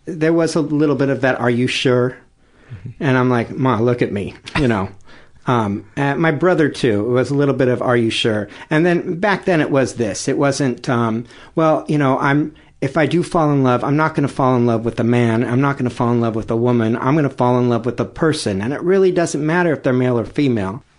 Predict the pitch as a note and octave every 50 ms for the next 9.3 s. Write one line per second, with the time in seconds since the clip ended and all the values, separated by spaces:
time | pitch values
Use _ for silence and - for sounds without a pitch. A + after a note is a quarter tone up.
0 | _ _ _ - D#3 F3 F3 F#3 A#2+ F#3+ G3+ F#3 - C4 D4 A3+ A#3 F#3+ D#3 C3+
1 | B2 A#2+ - - A#2+ A#2 A2+ B2+ C3 - - C3+ C3 B2+ D#3 E3+ D#3 - - -
2 | A#2 B2+ - - D3+ D3+ C#3 C#3+ D3+ D#3 E3 D3+ - - - E3+ C#3+ D3+ E3 E3
3 | D#3+ E3 F3 F3 F3 - - F3+ E3 D#3+ D#3 D3+ D3+ D#3+ E3 F3 F#3 F#3 F3+ F3+
4 | - - - - C#3 C#3+ C#3 C3+ C3 C3 - - - - _ _ _ _ _ _
5 | _ _ - E3 F3+ F#3 D#3+ D3+ F#3 F#3+ F#3 F#3+ F#3+ D3 G2+ G2 G2 - - -
6 | - - - - - - - - _ _ _ - - G#3+ D3 E2+ F#2 F#2 F2+ F2+
7 | F2+ E2+ G2+ G2 - - - A#2 C3 D#3 E3+ - - - F#2+ F2+ G#2+ A2+ - F#3
8 | F#3 C#3 A#3+ A#3+ A#3+ A#3+ A#3+ A3+ A#2+ - - F#2+ - D3+ D#3+ F3 F3+ F3 D3 C#3
9 | C3+ B2 A#2+ B2 A2 F#2+